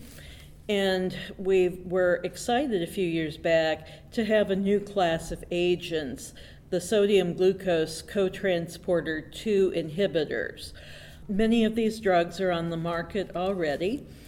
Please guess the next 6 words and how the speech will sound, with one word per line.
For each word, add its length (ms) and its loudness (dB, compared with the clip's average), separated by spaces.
and 440 4
they 200 4
clearly 640 0
lower 340 4
blood 380 0
sugar 640 -4